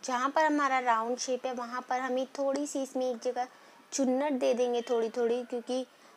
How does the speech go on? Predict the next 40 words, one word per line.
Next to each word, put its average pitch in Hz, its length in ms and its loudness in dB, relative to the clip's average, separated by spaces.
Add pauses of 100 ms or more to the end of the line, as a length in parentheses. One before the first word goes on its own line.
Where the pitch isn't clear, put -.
(180)
थोड़ी 233 200 4
सी 254 200 -2 (140)
उरेब 233 440 4
होता 240 260 4
है। 247 300 -2 (1800)
हल्की 247 280 0
सी 302 140 -2
चुन्नट 269 480 0
इसमें 269 340 0
दी 247 160 0
जाएगी 233 440 2
और 262 160 2
बहुत 240 300 4
finishing 247 580 -2
के 277 100 -4
साथ 233 300 2
हमारे 220 380 -2
ये 226 60 2
पल्ले 226 340 0
बनेंगे 220 520 -2 (440)
बिना 226 280 4
उरेब 220 300 4 (100)
पट्टी 220 320 0
के। 254 240 2 (640)
और 240 260 8
उरेब 285 220 2
पट्टी 285 240 2
आप 277 200 6
लगाना 262 440 6
चाहते 254 440 2
हैं 262 180 -2
ल-, 247 120 -2 (100)
तो 247 80 2
लगा 233 380 6
सकते 240 420 -4
हैं। 262 220 -2
एक 240 400 2
इंच 247 180 -2
की 254 120 -4
उरेब 233 200 4